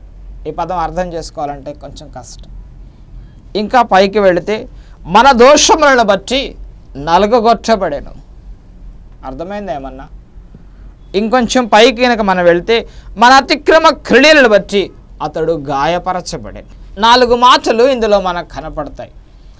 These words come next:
వీటిని మనము ప్రతిసారి కూడా వాడుకుంటున్న పదమే. "మన అతిక్రమ క్రియలను బట్టి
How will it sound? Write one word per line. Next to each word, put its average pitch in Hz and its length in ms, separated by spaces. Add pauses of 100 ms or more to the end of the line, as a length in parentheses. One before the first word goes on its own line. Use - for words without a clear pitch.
(260)
వీటిని 269 340
మనము 247 460 (400)
ప్రతిసారి 285 720
కూడా 294 260
వాడుకుంటున్న 220 840 (360)
పదమే. 156 360 (960)
"మన 226 120
అతిక్రమ 320 720
క్రియలను 262 520
బట్టి 220 480